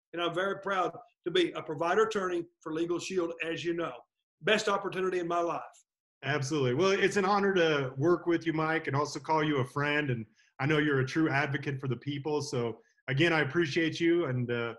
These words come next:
Speaker 2: if you have anything final to say, other than that, I'll, I'll let you, uh, get back to, uh, to your Mother's Day, uh, festivities.
Speaker 1: Yeah. Yeah. My, my mother, Marge, my mother, Marge used to say that you just gotta have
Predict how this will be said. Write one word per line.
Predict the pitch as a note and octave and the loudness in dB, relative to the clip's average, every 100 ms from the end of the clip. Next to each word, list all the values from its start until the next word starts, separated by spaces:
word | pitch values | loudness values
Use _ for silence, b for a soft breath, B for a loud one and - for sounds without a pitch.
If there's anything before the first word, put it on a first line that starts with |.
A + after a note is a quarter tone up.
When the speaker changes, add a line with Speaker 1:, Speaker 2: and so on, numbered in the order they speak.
| _ _ _ - | _ _ _ -4
Speaker 2:
if | C3 | 4
you | E3 | 6
have | E3 | 6
anything | E3+ D#3 E3 C#3+ | 4 2 0 0
final | E3+ F3 E3 D#3 | 0 0 0 0
to | C#3+ | -4
say, | C3+ G3 | -2 -2
other | D#3 | -2
than | D3+ | -2
that, | E3+ F3 | 0 0
I'll, | C#3+ C3 C3 _ - | 0 -2 -4 _ -6
I'll | C3+ | 0
let | D3+ C3+ | 0 0
you, | D3+ D3+ | 0 2
uh, | D3 C#3 | 2 0
get | D3 D3+ | 0 0
back | D#3 C3+ - | 0 -2 -4
to, | D3+ C#3+ C#3+ | -2 -2 -2
uh, | C#3+ C3+ - - | -4 -6 -8 -6
to | C#3+ | -4
your | C#3+ | 0
Mother's | D3+ D3+ C#3 | 0 -2 -2
Day, | D#3 D#3 D#3 - | 0 -2 -6 -10
uh, | C#3 C#3 C3 | -8 -6 -6
festivities. | D3+ - A3 C#3+ G2+ | -8 -8 -8 -8 -8
Speaker 1:
Yeah. | E3+ D#3 C3 _ _ _ _ _ | -8 -8 -10 _ _ _ _ _
Yeah. | F#3 | -6
My, | F#3 F#3+ | -2 -2
my | G#3 G#3+ | 2 4
mother, | A#3+ B3 B3 | 6 6 6
Marge, | A#3+ A3 D#3 | 6 4 2
my | F#3 | 0
mother, | G3+ A3+ | 2 2
Marge | A3 A3+ G3 E3+ - | 4 4 4 2 -4
used | F#3+ F#3 | -10 -8
to | F3 | -2
say | G#3+ G3 F#3 | 0 4 2
that | D#3+ - _ _ | 0 -6 _ _
you | F3 | -8
just | E3+ G#3 | -2 2
gotta | G#3 G3 | 2 2
have | F#3 F3+ | 0 -4